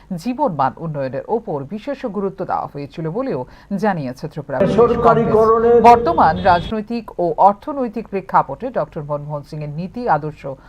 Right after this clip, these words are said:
Speaker 1: ও সততা আজও দেশবাসীর জন্য প্রাসঙ্গিক ও অনুসরণীয় বলে জানিয়েছেন ত্রিপুরা প্রদেশ কংগ্রেস।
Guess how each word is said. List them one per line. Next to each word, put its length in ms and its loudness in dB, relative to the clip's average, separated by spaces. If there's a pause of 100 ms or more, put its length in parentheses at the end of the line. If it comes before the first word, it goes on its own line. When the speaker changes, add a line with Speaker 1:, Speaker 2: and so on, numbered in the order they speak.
(160)
Speaker 1:
ও 80 -2
সততা 580 -2
আজও 320 2
দেশবাসীর 640 -6
জন্য 340 -10 (280)
প্রাসঙ্গিক 680 2 (100)
ও 180 -2
অনুসরণীয় 840 -8
বলে 200 -4
জানিয়েছেন 600 -8 (320)
ত্রিপুরা 360 -6
প্রদেশ 360 -16
কংগ্রেস। 400 -12